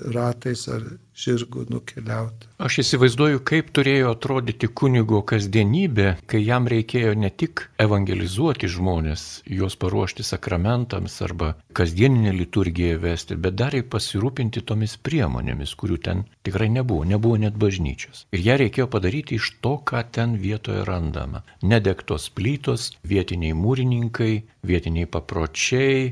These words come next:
Speaker 2: vietinė muzika, temperamentas. Ir, na, jūs man pasakykite, tėve Antanai, kaip lietuviui visa tai telpa į jo širdį, į jo kultūrinę tą tokią patirtį, į jo dvasią, kaip jį atlaiko?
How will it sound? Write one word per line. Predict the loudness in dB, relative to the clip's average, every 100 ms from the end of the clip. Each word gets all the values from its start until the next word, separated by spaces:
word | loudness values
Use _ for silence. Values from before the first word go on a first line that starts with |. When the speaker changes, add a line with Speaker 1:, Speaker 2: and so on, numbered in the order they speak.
| -8
Speaker 2:
vietinė | -6 -2 0 0 0 2
muzika, | 2 2 2 0 -2 -2 -2 0 -2 -4
temperamentas. | -6 -4 -2 0 2 2 0 -2 -4 -6 -6 -14 -18 _ _
Ir, | 0 0 -2 -6
na, | 0 0 0
jūs | 0 0 2
man | 0 2
pasakykite, | 0 0 -2 -2 -4 -4 -4 -4 -4
tėve | -2 0
Antanai, | 0 -2 -2 -4
kaip | -2 2 2 2 2
lietuviui | 2 2 2 2 4 0 0 -6
visa | -4 -2 -2 -4
tai | -4 -4
telpa | 0 2 2 0 -4 -6
į | -4 -4
jo | -2 -2 -4 -6
širdį, | -8 0 2 2 -4 -6 -6
į | -4
jo | -2 -2 -4 -8
kultūrinę | -2 -2 2 2 4 2 0
tą | -2 -4
tokią | -4 -6 -6 -8
patirtį, | -4 -4 -2 -6 -8 -8 -6
į | -2
jo | -4
dvasią, | -4 -2 -2 -4 -10 -10
kaip | -10 -6
jį | -8
atlaiko? | -6 -8 -8 -10 -16